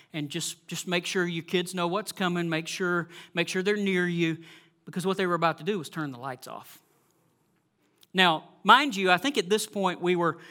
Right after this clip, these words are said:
sixty-five feet below the surface level outside. And he turned the lights off.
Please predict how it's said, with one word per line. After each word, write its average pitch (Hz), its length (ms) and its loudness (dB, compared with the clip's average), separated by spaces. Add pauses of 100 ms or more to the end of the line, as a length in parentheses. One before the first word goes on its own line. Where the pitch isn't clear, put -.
(180)
sixty-five 208 960 2
feet - 460 -4
below 165 300 2
the 151 100 -2
surface 175 500 -2
level 147 540 -2 (300)
outside. 143 540 2 (2250)
And 170 160 -2
he 143 60 -2
turned 165 280 -4
the 135 60 -4
lights 131 320 -4
off. - 340 -16